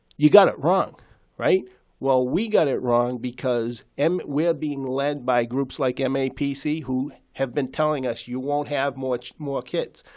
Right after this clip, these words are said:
They're now saying, the census is saying, we only have sixty-one thousand people here.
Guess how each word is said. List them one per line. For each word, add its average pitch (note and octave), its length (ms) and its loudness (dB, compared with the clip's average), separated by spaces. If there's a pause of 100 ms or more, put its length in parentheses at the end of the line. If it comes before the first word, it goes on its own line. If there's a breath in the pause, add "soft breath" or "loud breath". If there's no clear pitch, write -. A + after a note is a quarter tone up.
(240 soft breath)
They're D#3 200 4
now E3+ 440 4
saying, C#3+ 500 0
the B2 80 -6
census D#3 540 -2
is B2+ 120 -6
saying, A#2 380 -6 (440 soft breath)
we C#3+ 160 4
only C#3 200 4
have C3 120 4
sixty-one B2 540 -6
thousand A2 400 -6
people D#3+ 320 -8
here. F2+ 200 -12